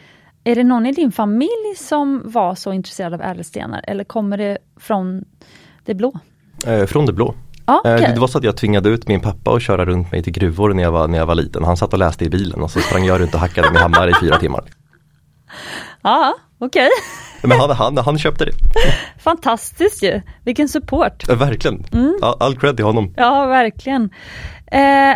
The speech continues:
Speaker 1: okej, men vad roligt. Och nu sitter vi här i studion typ,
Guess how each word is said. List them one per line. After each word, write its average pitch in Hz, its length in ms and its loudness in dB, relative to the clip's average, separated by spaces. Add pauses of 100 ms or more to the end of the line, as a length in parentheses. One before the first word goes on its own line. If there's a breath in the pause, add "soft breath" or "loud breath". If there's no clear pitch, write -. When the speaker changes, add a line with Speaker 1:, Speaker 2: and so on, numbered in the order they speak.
Speaker 1:
okej, 285 280 2
men 226 140 2
vad 247 140 4
roligt. 233 480 0 (220 loud breath)
Och 277 240 0
nu 320 380 4
sitter 247 300 -6
vi 240 60 0
här 220 140 0
i 202 60 -2
studion 185 680 -4
typ, 190 260 -10